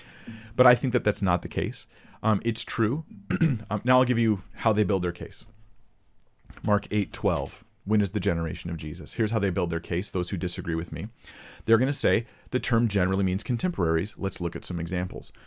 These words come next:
Mark eight twelve, sighing deeply in his spirit, he says, "Why does this generation seek for a sign? Truly I say to you, no sign will be given to this generation." Here Jesus is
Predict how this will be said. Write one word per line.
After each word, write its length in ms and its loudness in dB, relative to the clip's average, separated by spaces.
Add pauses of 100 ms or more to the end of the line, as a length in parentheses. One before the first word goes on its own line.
(140)
Mark 220 0
eight 120 2
twelve, 380 -2 (400)
sighing 280 4
deeply 340 2
in 60 -2
his 100 0
spirit, 360 2
he 120 0
says, 300 2
"Why 240 2
does 280 2
this 300 0
generation 640 0
seek 260 -4
for 120 -2
a 60 0
sign? 360 -2
Truly 320 0
I 60 2
say 200 -2
to 60 -2
you, 200 -4 (220)
no 100 0
sign 220 0
will 80 2
be 100 2
given 340 0
to 320 -4 (240)
this 260 -2
generation." 580 -2 (440)
Here 200 8
Jesus 300 2
is 120 -4